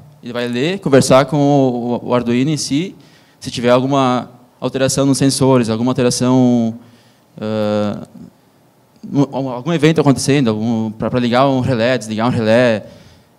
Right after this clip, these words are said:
ah, o sensor de temperatura, enfim,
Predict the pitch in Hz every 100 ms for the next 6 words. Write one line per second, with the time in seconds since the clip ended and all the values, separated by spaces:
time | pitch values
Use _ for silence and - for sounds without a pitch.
0 | - 107 104 104 107 - - - - 120
1 | 123 127 123 135 120 113 120 131 156 123
2 | 110 143 147